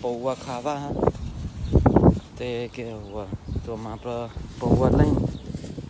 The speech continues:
આમાં નીકળી જઈએ. એ સબવેમાં આપવા, પછી આપણે સબવેમાં આપીને પછી કપડાં ધોવા જવાનું હોય.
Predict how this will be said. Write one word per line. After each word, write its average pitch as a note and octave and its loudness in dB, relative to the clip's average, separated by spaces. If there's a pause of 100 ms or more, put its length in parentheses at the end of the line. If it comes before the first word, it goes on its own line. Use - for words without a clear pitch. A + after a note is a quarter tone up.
(240)
આમાં A2+ -8
નીકળી A#2+ -6
જઈએ. A#2 -8 (1000)
એ B2 -6
સબવેમાં C3 -4
આપવા, G#2 -8
પછી A#2 -4
આપણે B2 -4
સબવેમાં C3 -4
આપીને C3+ -6 (760)
પછી B2 -6 (200)
કપડાં C3 -2
ધોવા A2+ -4
જવાનું G2 -10
હોય. A2+ -14